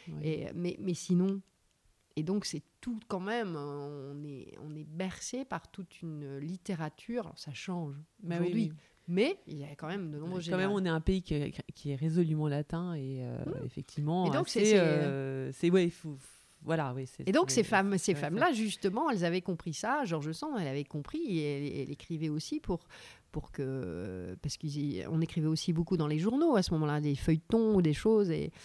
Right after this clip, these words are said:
Speaker 2: et, euh, pour que, bah, pour que tout le monde puisse, euh, y
Speaker 1: Mm.
Speaker 2: avoir accès. Ou,
Speaker 1: Et,
Speaker 2: euh,
Speaker 1: et donc, euh, ces femmes modernes, les, euh, bah, les héroïnes que vous décrivez du, de l'époque, euh,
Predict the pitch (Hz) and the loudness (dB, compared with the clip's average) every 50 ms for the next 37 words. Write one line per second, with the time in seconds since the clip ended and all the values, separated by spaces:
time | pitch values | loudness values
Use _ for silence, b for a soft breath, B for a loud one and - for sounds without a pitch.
0 | B B B B B - 156 151 156 156 147 143 135 131 127 117 135 143 160 156 | B B B B B -6 -4 -4 -2 -2 -4 -4 -4 -4 -4 -6 -6 -6 -6 -8
1 | - - - 160 - - - - 156 147 139 139 131 131 143 151 156 160 - - | -8 -8 -8 -8 -8 -8 -8 -6 -6 -4 -2 -4 -4 -4 -6 -6 -6 -6 0 0
2 | 180 - - - 202 226 262 294 247 - _ - - 185 185 - - - 160 151 | 0 0 0 -2 -2 0 0 -2 -6 -8 _ -14 -14 -12 -12 -12 -12 -10 -8 -8
3 | 147 143 151 151 147 139 143 147 151 151 160 180 185 - - - 269 254 202 - | -6 -6 -4 -4 -4 -4 -4 -4 -4 -4 -4 -6 -6 -6 -4 -2 -2 -2 -2 -4
4 | b b b b b b b b - - - 147 147 147 180 185 - 139 - - | b b b b b b b b -18 -12 -8 -6 -2 0 0 0 0 -4 -8 -2
5 | 165 180 185 175 208 226 226 - 214 170 156 - - 139 123 - 196 190 180 - | 0 2 4 4 4 2 2 2 0 0 0 -2 -6 -10 -4 0 0 0 0 2
6 | - 220 208 208 208 202 202 185 170 196 202 214 214 208 185 156 139 147 - - | 2 2 2 4 2 2 2 2 4 4 4 4 2 0 0 -2 -4 -6 -10 -14
7 | _ - - 156 147 147 151 160 170 180 180 180 170 151 135 135 135 139 139 139 | _ -10 -6 -4 -2 -2 0 0 2 2 2 2 2 0 0 -2 -4 -4 -4 -6
8 | 135 131 139 139 139 139 147 156 160 143 160 160 160 170 170 170 180 190 190 190 | -6 -6 -6 -6 -4 -2 0 0 2 4 4 4 6 6 6 6 6 6 4 2
9 | 165 135 127 131 b b b b b b b - - 165 151 160 147 160 156 - | 0 0 -2 -6 b b b b b b b -4 -4 -2 0 0 0 0 -2 -4
10 | - - 180 170 156 147 165 165 165 147 143 139 135 135 135 143 135 139 139 - | -2 -2 0 0 2 2 2 2 2 0 -2 -4 -4 -2 -4 -2 -2 -2 -4 -2
11 | _ - 190 247 269 220 - - 156 135 127 131 b b b b b b b b | _ 0 2 2 0 -2 -4 -6 -6 -6 -6 -10 b b b b b b b b
12 | _ - - 143 139 139 139 143 - - 69 - | _ -8 -4 -4 -2 -2 -2 -2 -4 -4 -4 -4